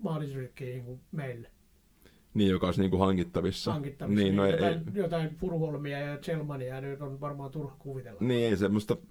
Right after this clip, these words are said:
Speaker 2: semmoista pelaajaa varmastikaan oikein ole,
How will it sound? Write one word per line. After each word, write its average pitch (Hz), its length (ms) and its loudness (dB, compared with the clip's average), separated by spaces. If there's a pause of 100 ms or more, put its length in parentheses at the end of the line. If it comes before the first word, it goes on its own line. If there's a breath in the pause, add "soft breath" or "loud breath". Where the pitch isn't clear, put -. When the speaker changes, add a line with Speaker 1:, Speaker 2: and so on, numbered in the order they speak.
(120)
Speaker 2:
semmoista 107 440 2
pelaajaa 95 560 4
varmastikaan 92 840 0 (1300)
oikein 90 420 2
ole, 95 300 6